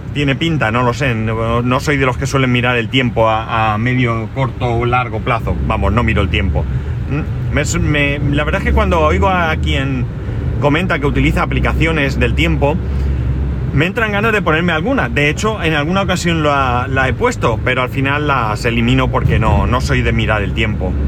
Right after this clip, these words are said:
Si voy a mirar el tiempo es, pues, eh, vamos a hacer un viaje a algún sitio y a lo mejor me da por mirar,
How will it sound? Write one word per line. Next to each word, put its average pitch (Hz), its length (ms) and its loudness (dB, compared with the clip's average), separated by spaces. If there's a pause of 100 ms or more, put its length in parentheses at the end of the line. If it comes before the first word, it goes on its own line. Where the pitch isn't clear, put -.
(1400)
Si - 160 0
voy 156 100 2
a 165 40 0
mirar 165 240 0
el 156 120 -2
tiempo 160 440 2
es, 147 400 0
pues, 120 340 -4
eh, 110 280 -2 (720)
vamos 135 300 0
a - 20 -2
hacer 139 160 0
un 135 100 4
viaje 135 380 0
a 113 60 2
algún 123 260 2
sitio 151 440 0 (380)
y 131 60 -4
a 123 60 0
lo 117 60 0
mejor 117 220 0
me 143 80 0
da 127 140 0
por 110 160 -2
mirar, 104 340 -2